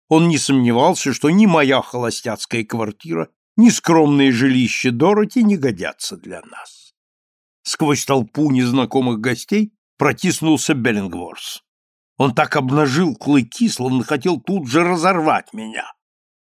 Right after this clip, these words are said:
Поздравление соответствовало гримасе. «Гаррис, вы создали шедевр!» —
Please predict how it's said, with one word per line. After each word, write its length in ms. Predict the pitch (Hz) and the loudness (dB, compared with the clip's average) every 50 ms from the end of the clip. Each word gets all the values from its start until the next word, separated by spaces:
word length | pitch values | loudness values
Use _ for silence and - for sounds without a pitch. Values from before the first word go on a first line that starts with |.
| _ _ _ | _ _ _
Поздравление 800 | - 170 139 110 107 143 131 117 113 127 156 175 185 208 214 214 | -2 -2 -2 0 0 2 2 2 2 2 0 0 0 0 0 0
соответствовало 880 | - - 240 208 - - - 151 131 120 - - - 151 143 139 139 139 | -2 -2 -4 -4 -4 -4 -4 -4 -4 -4 -6 -8 -6 -4 -2 -2 -2 0
гримасе. 680 | 120 123 123 123 107 92 85 76 - - - - - _ _ _ _ _ _ _ _ _ _ _ _ _ _ _ _ | 0 0 0 0 -2 -2 -6 -12 -16 -16 -16 -18 -20 _ _ _ _ _ _ _ _ _ _ _ _ _ _ _ _
«Гаррис, 680 | - 165 165 185 190 202 214 214 233 233 190 - - | -8 -4 0 2 2 4 4 4 2 2 0 0 -2
вы 260 | 151 156 165 208 233 202 | -2 0 2 2 2 0
создали 600 | - - - 247 262 247 214 214 262 254 254 226 | -2 0 0 2 2 2 2 2 2 2 2 0
шедевр!» — 720 | - - 226 254 262 269 247 226 202 170 139 120 95 - | 2 2 2 4 6 6 6 6 6 4 2 -2 -6 -10